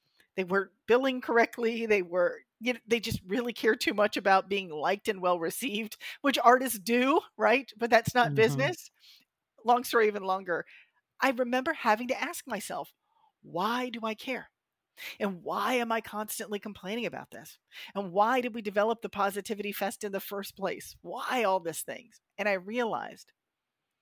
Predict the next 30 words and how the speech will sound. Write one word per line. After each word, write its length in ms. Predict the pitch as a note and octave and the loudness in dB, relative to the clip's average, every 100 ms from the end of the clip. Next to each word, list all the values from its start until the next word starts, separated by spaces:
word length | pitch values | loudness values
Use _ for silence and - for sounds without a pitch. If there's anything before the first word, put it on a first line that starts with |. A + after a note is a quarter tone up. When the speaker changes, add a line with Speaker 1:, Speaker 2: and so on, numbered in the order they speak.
| _ _ _ _ _ _ B3+ | _ _ _ _ _ _ -2
Speaker 1:
I 80 | |
wanted 240 | C#4 C#4 C4+ | 0 -2 -4
to 60 | A#3 | -4
run 140 | A#3 | -4
my 160 | A3+ A3 | -2 -2
own 140 | A#3+ | -4
business. 500 | F#3+ D#3+ - - - _ _ _ _ _ _ _ _ _ - | -4 -6 -10 -18 -20 _ _ _ _ _ _ _ _ _ -6
Speaker 2:
Mm. 140 | C#3+ B2 _ _ _ _ | -6 -6 _ _ _ _
Mm-hmm. 360 | D3+ C#3 C#3 C#3+ C#3+ B3+ | -8 -4 -2 -2 -2 0
Speaker 1:
And 260 | A#3+ A3 G#3+ - | 0 0 -4 -2
I 200 | G3 B3 | 0 0
wanted 260 | B3 A3+ | 0 -4
to 80 | F#3 | -4
be 120 | F3 | -6
in 100 | E3+ | -8
charge, 360 | E3 F3 D#3+ - | -8 -6 -6 -8
and 120 | - | -10
I 140 | F#3 G3+ | -8 -8
know 320 | G3 G3 G#3 | -8 -4 -4
what 240 | G#3 F#3+ - | -2 -4 -2
I 100 | F#3 | -4
would 160 | F#3 | -6
have 120 | E3+ | -12
done, 320 | - F3+ F#3 D#3 | -6 -6 -6 -10
and 140 | E3 | -12
I 100 | E3 | -12
knew 440 | D#3+ E3 F#3+ G#3+ G3 | -14 -14 -12 -10 -8
what 240 | F3+ - | -8 -8
to 100 | F3 | -10
do. 380 | D#3+ F3+ D3+ - | -10 -8 -8 -10